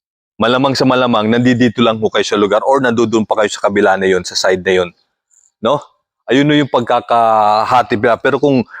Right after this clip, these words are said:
block twenty, block twenty pa rin to. So, malamang nandoon pa kasi. Ayun, nakikita nyo, haba pa yan, ang dami pa yan, ang layo pa yan. At karamihan naman, at kadalasan naman pala, itong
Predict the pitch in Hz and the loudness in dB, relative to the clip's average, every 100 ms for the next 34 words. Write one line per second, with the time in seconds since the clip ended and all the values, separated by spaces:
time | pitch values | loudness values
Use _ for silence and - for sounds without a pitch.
0 | - 123 143 - 151 147 170 160 123 - | -6 0 0 0 0 2 2 2 0 -2
1 | 131 123 117 127 127 127 143 143 - - | -2 0 -2 0 0 0 0 0 0 -8
2 | _ _ _ - 113 107 101 98 95 95 | _ _ _ -4 2 4 4 4 2 2
3 | 92 - _ - _ _ _ _ 104 120 | -2 -4 _ -20 _ _ _ _ 0 2
4 | 143 143 127 123 117 127 117 143 156 123 | 2 2 2 0 0 0 2 2 2 -2
5 | 120 127 147 156 131 123 131 170 180 131 | -2 0 0 2 2 2 0 2 2 2
6 | 135 139 170 190 139 135 - 180 - 180 | 0 0 0 2 2 0 2 0 0 0
7 | 165 - 180 127 _ - - - - - | 0 0 -4 -4 _ -20 -16 -12 -10 -6
8 | - 123 160 156 160 156 160 151 147 147 | -4 -2 0 2 2 2 2 0 0 0
9 | 156 143 143 139 143 139 135 127 123 110 | 0 2 2 2 0 0 0 0 2 2
10 | 104 - _ _ _ _ _ _ _ _ | 0 -8 _ _ _ _ _ _ _ _
11 | _ _ _ _ 135 127 165 | _ _ _ _ -2 0 2